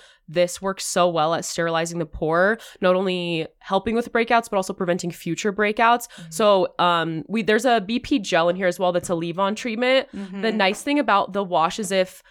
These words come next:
Speaker 1: this is a great way to start with benzoyl peroxide, I find, 'cause you can kind of build up your tolerance to it. So I actually recommend sometimes people using this about two to three times a week, almost as a mask.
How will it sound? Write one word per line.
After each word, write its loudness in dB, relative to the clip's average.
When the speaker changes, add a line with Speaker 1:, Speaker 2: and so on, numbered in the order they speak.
Speaker 1:
this 2
is 0
a 2
great 2
way 2
to -8
start 0
with -2
benzoyl 0
peroxide, 0
I 2
find, 0
'cause -6
you -6
can -4
kind -4
of -2
build 4
up -2
your 0
tolerance -2
to -2
it. 0
So -2
I 2
actually -2
recommend 0
sometimes -6
people -6
using -2
this -2
about 0
two -4
to 0
three -4
times -2
a -4
week, -2
almost 0
as -4
a 0
mask. -2